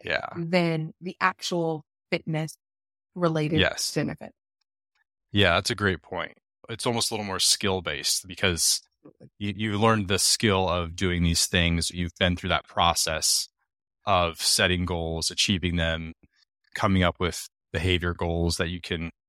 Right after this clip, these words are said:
Speaker 1: then lead to the outcome. Yeah, for sure.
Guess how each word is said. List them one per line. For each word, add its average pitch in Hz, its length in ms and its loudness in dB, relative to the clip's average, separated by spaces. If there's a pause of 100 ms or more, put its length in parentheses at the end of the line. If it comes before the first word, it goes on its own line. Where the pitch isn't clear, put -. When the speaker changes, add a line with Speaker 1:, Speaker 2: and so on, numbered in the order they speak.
(140)
Speaker 1:
then 87 360 0
lead 90 160 -8
to - 80 -14
the 80 100 -2
outcome. 80 540 -2 (420)
Yeah, 80 240 0
for 98 200 -8
sure. 71 360 -4